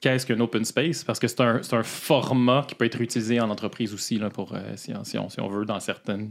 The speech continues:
comme mode de facilitation, euh, dans, dans une entreprise pour certains, certains événements. Ça peut être intéressant. Donc, si vous avez jamais vécu un open space, je pense que c'est intéressant de venir le,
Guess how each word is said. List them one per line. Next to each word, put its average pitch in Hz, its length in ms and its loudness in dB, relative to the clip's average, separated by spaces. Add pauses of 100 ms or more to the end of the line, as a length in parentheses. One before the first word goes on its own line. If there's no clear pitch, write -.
(120)
comme 117 160 2
mode 131 260 4
de 117 60 2
facilitation, 110 840 -4 (440)
euh, 98 140 -6
dans, 95 220 -6
dans 98 180 -8
une 95 60 -4
entreprise 92 400 -6
pour - 120 -18
certains, 101 360 -4
certains 98 320 -8
événements. 95 380 -4 (180)
Ça - 80 -4
peut - 80 -2
être 104 120 -2
intéressant. - 360 -6 (300)
Donc, 104 200 -2
si - 160 -10
vous 113 80 0
avez 117 120 6
jamais 127 240 4
vécu 127 220 2
un 123 60 4
open 107 240 0
space, 120 240 -4
je - 60 -12
pense 107 140 -6
que - 40 -20
c'est - 60 -2
intéressant 95 400 -6
de 101 100 -6
venir 98 220 -6
le, - 120 -8